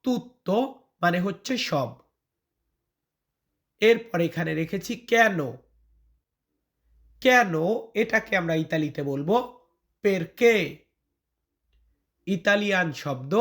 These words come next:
perché মানে হচ্ছে কেন। এরপরে এখানে রেখেছি কি। কি,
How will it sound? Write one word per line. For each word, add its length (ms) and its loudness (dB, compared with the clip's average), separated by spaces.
perché 720 0
মানে 180 0
হচ্ছে 420 -8
কেন। 320 2
এরপরে 520 4
এখানে 280 -4
রেখেছি 680 -8
কি। 500 -2
কি, 180 2